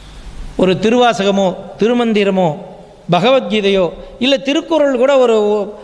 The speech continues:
அஞ்சு ரூபா, பத்து ரூபாய்க்கு கூட வாங்கிட்டு வருவோம். அதுவோ, எதையாவது இது சும்மா வே-, இதா இருக்குப்பா அப்படின்னு கொண்டு போய் குப்பையில போடுறதுக்கு நமக்கு எண்ணம் வருமா? வராது. ஏன் அப்படின்னா, அதுதான் உயிர்க்கல்வி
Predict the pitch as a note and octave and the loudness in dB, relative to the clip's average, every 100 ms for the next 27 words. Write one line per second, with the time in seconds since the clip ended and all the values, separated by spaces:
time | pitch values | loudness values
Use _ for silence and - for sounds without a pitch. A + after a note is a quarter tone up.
0 | - - - A#3 C4+ C#4 B3+ A3+ A#3+ A#3 | -20 -10 -4 0 2 2 2 2 2 2
1 | A3 A3+ G3+ F#3+ F3+ E3 - - F3+ A#3+ | 2 2 2 0 -2 -2 -6 -4 -2 2
2 | A3 E3+ - - - - E3+ G3 G#3 A3+ | 2 0 -2 -12 -16 -12 -2 0 2 2
3 | C4+ C4+ G#3 G3+ G#3+ - - - - G3 | 2 2 0 0 -4 -12 -18 -20 -4 0
4 | G#3 G#3 G3+ G#3+ C4 A#3+ G#3+ G#3 A3 A#3+ | 2 2 0 -2 0 2 4 4 4 2
5 | G#3 G3+ F#3 D3 F#3+ F#3 G3+ B3 G#3+ G#3 | 0 0 -2 -2 -2 -2 -2 -2 0 -2
6 | G3 G3 - A#3+ A3 F#3 G3 G3 F#3 E3+ | -2 -6 -2 0 0 -2 -2 0 -2 -2
7 | D#3+ D#3+ D#3+ F3 D#3 C#3+ C#3 - - - | 0 0 0 2 2 2 -2 -6 -16 -20
8 | - - - - - - D3 D3 F3 D3 | -20 -20 -20 -18 -18 -8 0 2 4 2
9 | - D#3+ F3+ A3 A3+ A#3 - - C#3+ D#3 | -2 0 2 2 -2 -6 -16 -12 -6 -2
10 | D#3 A3 F3 - - - - - - - | 0 0 -2 -6 -14 -20 -20 -20 -20 -20
11 | - - - - D#3 E3 F3 F3+ F3 D#3+ | -20 -20 -20 -6 0 2 2 2 0 0
12 | F#3 F3+ D#3+ C#3 C#3+ C#3 | 0 0 -4 -2 -2 -2